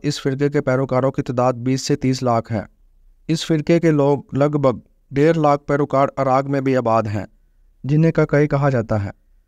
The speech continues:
मजमूई तौर पर इस फ़िरके के पैरोकारों को अहले हक कहा जाता है। इस फ़िरके की सबसे दिलचस्प बात यह है कि यारसानी मर्द हजरात बड़ी-बड़ी मूंछें रखते हैं और उन्हें कभी नहीं कटवाते।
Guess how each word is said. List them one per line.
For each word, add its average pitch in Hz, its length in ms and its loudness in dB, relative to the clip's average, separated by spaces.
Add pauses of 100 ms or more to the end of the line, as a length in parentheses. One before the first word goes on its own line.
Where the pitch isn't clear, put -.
(760)
मजमूई 160 280 2
तौर 175 200 4
पर 180 160 2
इस 170 200 -4
फ़िरके 156 280 0
के 160 120 0
पैरोकारों 147 540 2
को 135 140 -2
अहले 147 340 0
हक 139 180 -2
कहा 139 220 -2
जाता 110 280 -2
है। 101 160 -6 (560)
इस 170 160 0
फ़िरके 170 300 0
की 175 80 0
सबसे 170 320 0
दिलचस्प 160 400 -2
बात 135 240 0
यह 139 220 0
है 151 80 0
कि 147 320 -2 (420)
यारसानी 147 560 0
मर्द 156 280 0
हजरात 139 380 0
बड़ी-बड़ी 143 480 0
मूंछें 135 320 0
रखते 120 260 -4
हैं 107 240 -4 (760)
और 160 220 0
उन्हें 156 200 2
कभी 156 240 0
नहीं 151 200 0
कटवाते। 110 520 -2